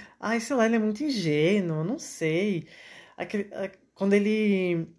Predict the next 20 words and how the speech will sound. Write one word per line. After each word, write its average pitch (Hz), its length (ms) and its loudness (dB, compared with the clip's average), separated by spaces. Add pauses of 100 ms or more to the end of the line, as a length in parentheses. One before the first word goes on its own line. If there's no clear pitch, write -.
(360)
decide, 185 640 0
é, 147 800 0 (140)
ficar 143 280 -12
com - 80 -12
a 151 40 -8
esposa 147 600 -2
lá 131 140 4
dele, 139 480 0
que 143 140 -12
não 143 100 -4
é 139 60 0
a 139 40 -2
esposa 143 460 -2 (560)
com 147 180 -4
quem 143 360 0
ele 139 140 0
teve 139 260 0
o 139 240 0
acordo, 147 520 0
né? 143 280 0